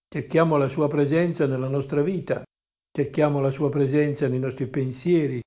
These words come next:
cerchiamo la sua presenza nelle ispirazioni, cerchiamo la sua presenza nelle situazioni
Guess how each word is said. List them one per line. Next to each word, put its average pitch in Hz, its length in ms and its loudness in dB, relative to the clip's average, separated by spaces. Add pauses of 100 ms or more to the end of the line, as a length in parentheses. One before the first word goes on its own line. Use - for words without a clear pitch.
(420)
cerchiamo 143 640 0
la 131 100 2
sua 143 240 0
presenza 147 640 0
nelle 131 240 0
ispirazioni, 131 1000 0 (480)
cerchiamo 151 720 0
la 139 100 0
sua 156 240 2
presenza 165 680 2
nelle 131 400 2
situazioni 139 920 2